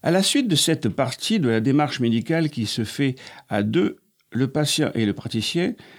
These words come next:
la suivante n'est réalisée que par le médecin. C'est l'examen clinique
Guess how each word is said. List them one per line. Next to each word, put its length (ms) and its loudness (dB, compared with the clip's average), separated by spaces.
la 100 2
suivante 440 2
n'est 200 2
réalisée 420 2
que 120 -2
par 180 0
le 60 4
médecin. 340 0
C'est 200 0
l'examen 380 4
clinique 480 0